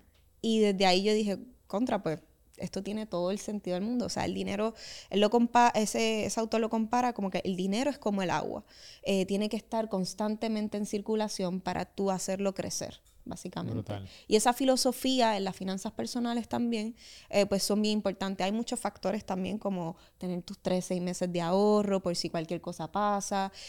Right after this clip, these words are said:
Speaker 1: Este, en este caso que ocurrió pandemia, terremotos, huracanes,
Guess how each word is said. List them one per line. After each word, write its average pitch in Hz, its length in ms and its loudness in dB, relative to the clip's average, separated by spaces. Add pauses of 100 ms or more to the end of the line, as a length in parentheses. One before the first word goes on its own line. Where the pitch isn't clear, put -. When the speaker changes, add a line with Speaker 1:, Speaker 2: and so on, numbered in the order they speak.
(120)
Speaker 1:
Este, 175 420 -2
en 165 80 -2
este 170 220 -4
caso 185 320 -2
que 175 160 0
ocurrió 170 320 0
pandemia, 190 800 -2
terremotos, 185 960 2
huracanes, 190 800 2